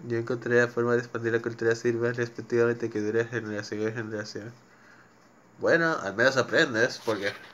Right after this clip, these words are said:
mejor, mejor investigadores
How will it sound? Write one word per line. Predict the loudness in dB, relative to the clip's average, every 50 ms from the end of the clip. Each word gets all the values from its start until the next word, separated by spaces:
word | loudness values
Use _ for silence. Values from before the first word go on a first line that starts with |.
| -20 -20 -20 -20 -20 -14 -6
mejor, | -4 2 2 4 2 2 0 -8 -18 -20 -20 -20 -20 -20 -20 -20 -20 -20 -20 -20 -20 -20 -20 -20 -20 -20 -12 -10 -8 -8 -8 -8 -6 -6 -4 -2 0 0 -2 -2 -4 -10 -16 -18 -18 -20 -20 -16 -4 2
mejor | 4 4 4 4 2 0 -4 -6
investigadores | -6 -2 0 0 0 0 -2 -2 -2 -2 -2 -4 -4 0 2 4 6 6 4 2 0